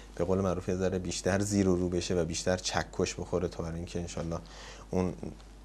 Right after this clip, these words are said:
نق-، نقاط تاریکی که در ذهن بعضی از بینندگان از ارجمند وجود داره از بین بره. اه، یه مروری کنیم. ببینید آقای مهندس، سوال اینه که بحث علم غیب واقعاً در مورد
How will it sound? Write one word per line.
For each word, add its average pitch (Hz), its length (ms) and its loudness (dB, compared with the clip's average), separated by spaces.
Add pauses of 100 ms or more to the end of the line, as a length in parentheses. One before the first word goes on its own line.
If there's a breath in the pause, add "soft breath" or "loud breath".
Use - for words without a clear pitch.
(180)
نق-، - 240 -2
نقاط 139 380 6
تاریکی 87 500 2
که 87 120 -2
در 82 200 4
ذهن 90 280 0
بعضی 92 280 4
از 82 160 2
بینندگان 85 420 0
از 85 180 -2
ارجمند 82 380 0
وجود 85 160 -4
داره 85 160 0
از 82 180 0
بین 80 220 -2
بره. 71 100 -4 (1000 loud breath)
اه، 107 80 0 (460)
یه 254 120 8
مروری 143 420 10
کنیم. 82 420 0 (1400 soft breath)
ببینید 202 260 6
آقای 156 100 8
مهندس، 117 360 6
سوال - 380 4
اینه 151 220 4
که 107 120 4
بحث 135 360 2 (100)
علم 95 280 6
غیب 87 320 4 (1120 loud breath)
واقعاً 131 760 6 (580)
در 104 180 12
مورد 110 440 6